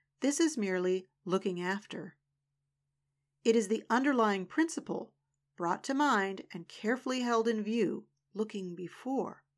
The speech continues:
which should give the final word of permission." Miss Mason left no recipes behind her. She believed in thinking persons. Therefore, she bequeathed certain principles based upon truth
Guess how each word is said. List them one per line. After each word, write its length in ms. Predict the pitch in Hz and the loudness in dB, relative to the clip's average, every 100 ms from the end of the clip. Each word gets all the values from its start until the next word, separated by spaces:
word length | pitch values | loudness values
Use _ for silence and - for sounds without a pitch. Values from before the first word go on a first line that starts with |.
| _ _ _ _ _ _ _ - | _ _ _ _ _ _ _ -2
which 160 | 185 | -2
should 220 | - 175 | -2 -4
give 220 | 156 185 170 | 0 0 0
the 100 | 160 | -6
final 420 | - 180 190 190 | -2 -2 -2 -4
word 240 | 170 165 | -4 -4
of 140 | 160 - | -6 -8
permission." 500 | 165 160 - 151 - _ _ _ _ _ - _ | -8 -8 -8 -12 -16 _ _ _ _ _ -20 _
Miss 240 | 233 226 | 0 2
Mason 400 | 226 254 240 190 | 2 2 2 2
left 220 | 180 180 | 0 -2
no 180 | 185 190 | -2 0
recipes 600 | 185 190 190 185 180 165 | 2 0 -2 -6 -6 -6
behind 480 | - 175 180 175 175 | -8 -8 -6 -6 -6
her. 280 | 165 165 - _ _ _ - | -8 -8 -12 _ _ _ -20
She 260 | - - 285 | -8 2 4
believed 480 | 277 262 254 254 226 | 6 4 4 2 0
in 160 | 202 | -4
thinking 400 | 170 226 226 226 | -2 -2 -2 -4
persons. 680 | 214 175 160 - 156 156 - _ _ _ _ _ _ | -4 -6 -6 -8 -12 -12 -16 _ _ _ _ _ _
Therefore, 600 | 214 269 294 294 349 359 | 4 6 4 4 4 0
she 240 | - - | -8 -4
bequeathed 560 | 208 180 - 175 - - | -4 -4 -2 -2 -4 -16
certain 400 | - - 233 262 | -10 0 0 0
principles 720 | 247 240 214 - 160 156 - _ _ _ _ - | -4 -4 -4 -6 -6 -6 -10 _ _ _ _ 0
based 260 | 277 277 | 0 0
upon 320 | 277 226 185 185 | -4 0 0 0
truth 380 | - 214 214 | -2 -2 -2